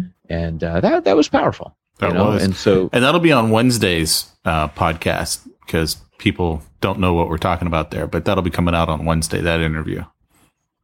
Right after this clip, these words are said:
Speaker 1: Yeah. Yeah. And then we got a video from Dai Henke,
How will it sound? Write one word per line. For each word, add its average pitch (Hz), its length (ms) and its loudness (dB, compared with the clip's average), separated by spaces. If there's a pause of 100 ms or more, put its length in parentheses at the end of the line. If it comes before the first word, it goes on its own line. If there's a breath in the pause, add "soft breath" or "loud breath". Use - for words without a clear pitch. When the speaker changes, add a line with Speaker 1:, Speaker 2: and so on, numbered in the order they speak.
(100)
Speaker 1:
Yeah. 90 280 -6 (500)
Yeah. - 220 -12 (460 soft breath)
And 135 100 2
then 170 80 4
we 170 80 4
got 160 140 6
a 135 60 4
video 151 360 6
from 113 220 0
Dai 120 260 4
Henke, 123 460 2